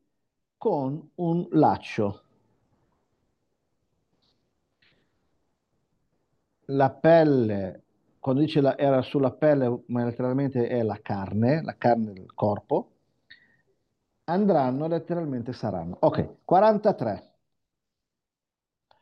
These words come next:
Quarantatré, Aaron e i suoi figli li indosseranno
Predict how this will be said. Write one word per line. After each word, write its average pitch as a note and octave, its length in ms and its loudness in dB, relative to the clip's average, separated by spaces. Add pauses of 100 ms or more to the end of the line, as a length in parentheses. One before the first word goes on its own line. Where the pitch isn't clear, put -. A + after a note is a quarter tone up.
(600)
Quarantatré, D#3 1300 2
Aaron A3 680 0
e E3+ 120 -10
i E3 40 -10
suoi F#3 380 -6
figli A#2+ 1000 -2 (440)
li A3 240 0
indosseranno C3+ 1300 -2